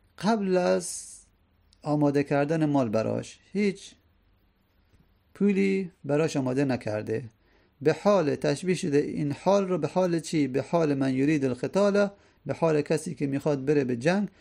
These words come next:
«و لیس فی کنانته سهام»، و در حالی که در کنانه‌اش تیرهایی وجود نداره. و کنانه هم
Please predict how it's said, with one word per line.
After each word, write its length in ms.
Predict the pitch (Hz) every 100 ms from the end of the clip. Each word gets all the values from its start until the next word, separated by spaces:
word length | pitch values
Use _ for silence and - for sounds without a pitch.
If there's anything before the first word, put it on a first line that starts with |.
| _ -
«و 40 |
لیس 260 | 208 226 214
فی 220 | 185 185
کنانته 600 | 175 165 156 151 151 143
سهام»، 560 | 135 147 131 127 127 135 _ _ _ 147
و 360 | 135 151 160 160 208
در 140 | 123
حالی 360 | 123 147 156 156
که 200 | 170 160
در 360 | 131 131 131 - _ _ _ _ _
کنانه‌اش 840 | 147 135 135 151 202 185 185 - - _ _ _ _ _ _ _ _ -
تیرهایی 920 | 156 147 143 139 190 185 185 180 160 - _ _ _ _ _ _ -
وجود 440 | 131 131 156 156 156
نداره. 720 | 139 147 123 117 110 113 120 _ _ _ _ _ _ _ _ _ _ - - - - - _ _ _ - _ _ _ _ _ _ _ _ _ _ - _ _ _ _ _ _ _ _ _ _ _ _ _ _ _ _ _ _ _
و 120 | 156 139
کنانه 500 | - 165 175 202 226
هم 380 | 196 190 190